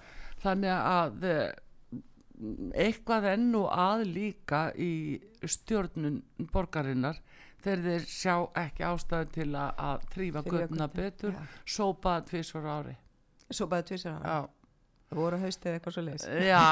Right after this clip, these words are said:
Speaker 1: ég skal ekki um það
Speaker 2: Þegar,
Speaker 1: segja,
Speaker 2: þegar
Speaker 1: en
Speaker 2: það þarf að sópa á vorin eftir sandi sem búið er að bera á. En,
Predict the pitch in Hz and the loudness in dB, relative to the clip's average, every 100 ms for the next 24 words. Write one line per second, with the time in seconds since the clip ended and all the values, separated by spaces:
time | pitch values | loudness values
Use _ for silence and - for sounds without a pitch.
0 | 170 185 180 - 175 185 196 226 240 214 | 8 6 2 -4 -6 -2 2 4 6 6
1 | - 175 214 233 208 202 - - 208 202 | 6 6 4 4 2 4 2 0 0 0
2 | 190 214 151 151 - 170 185 185 160 160 | 0 0 0 -6 -6 -4 -4 -4 -6 -10
3 | 151 156 147 147 143 - 160 | -8 -6 -6 -8 -8 -8 -8